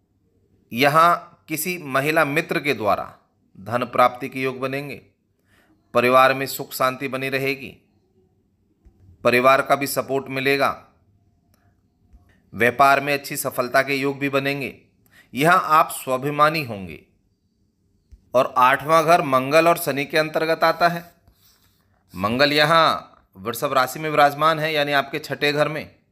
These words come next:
और गुरु के साथ युति किए हुए हैं। साथ ही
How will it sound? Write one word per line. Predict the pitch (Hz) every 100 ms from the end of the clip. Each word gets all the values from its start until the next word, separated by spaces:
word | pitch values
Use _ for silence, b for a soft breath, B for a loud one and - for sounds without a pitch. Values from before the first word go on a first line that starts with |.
| _ _
और | - 110
गुरु | 110 135
के | 139
साथ | 151 151 147 143
युति | 143 151
किए | 151 147
हुए | 147 156
हैं। | 156 104 _ _ _ _ _ _ _ _ _ _ _ _ -
साथ | 120 131
ही | 139 160 156 160